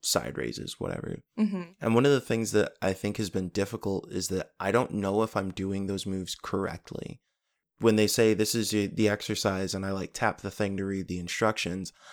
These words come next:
Speaker 1: I still
Speaker 2: Mm.
Speaker 1: don't know, like, am I activating the right muscle groups? Is my form good?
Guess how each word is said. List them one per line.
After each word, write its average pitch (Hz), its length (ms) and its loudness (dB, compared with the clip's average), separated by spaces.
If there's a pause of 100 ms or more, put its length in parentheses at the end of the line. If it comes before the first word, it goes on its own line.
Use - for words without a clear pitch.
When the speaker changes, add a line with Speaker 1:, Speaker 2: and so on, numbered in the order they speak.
(140)
Speaker 1:
I 208 60 0
still 208 200 4
Speaker 2:
Mm. - 20 2
Speaker 1:
don't 113 220 4
know, 110 280 6
like, 92 360 -2 (500)
am 101 100 -4
I 95 60 -6
activating 107 560 0
the 104 80 0
right 104 200 4
muscle 95 380 -2
groups? - 400 -6
Is 110 180 -4
my 104 120 -2
form 139 520 0
good? - 340 -8